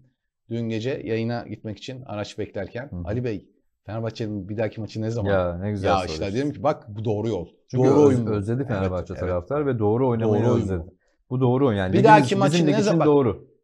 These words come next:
Speaker 1: Tuttuğun takımın maçı biter bitmez.
Speaker 2: Hı hı.
Speaker 1: Bir saat sonra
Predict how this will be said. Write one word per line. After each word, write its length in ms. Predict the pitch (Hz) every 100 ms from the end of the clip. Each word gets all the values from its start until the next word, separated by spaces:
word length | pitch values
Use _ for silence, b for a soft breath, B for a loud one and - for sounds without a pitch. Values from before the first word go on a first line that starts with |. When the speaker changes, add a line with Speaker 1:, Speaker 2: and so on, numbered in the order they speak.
| _
Speaker 1:
Tuttuğun 440 | - 185 - 220 185
takımın 400 | 185 175 160 139
maçı 320 | 170 175 151
biter 300 | 160 185 175
bitmez. 580 | 156 - 127 113 101 92
Speaker 2:
Hı 20 |
hı. 160 | 98 135
Speaker 1:
Bir 120 | 180
saat 280 | 175 156 120
sonra 480 | - 117 95 87